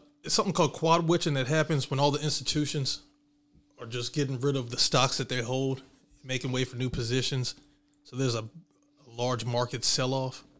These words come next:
that happens around this time. It's, like, the third Friday of every quarter. So today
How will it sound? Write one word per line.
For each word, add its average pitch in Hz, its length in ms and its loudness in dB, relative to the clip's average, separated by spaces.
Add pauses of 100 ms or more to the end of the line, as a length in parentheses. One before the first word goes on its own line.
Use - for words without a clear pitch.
(160)
that 110 100 -12
happens 120 360 -4
around 123 240 -4
this 120 120 -2
time. 131 320 -4 (580)
It's, - 240 -6
like, 123 180 -4
the - 60 -16
third 151 340 2
Friday 127 640 0 (240)
of - 140 -20
every 120 240 -6
quarter. 120 460 -6 (840)
So - 180 -12
today 123 440 0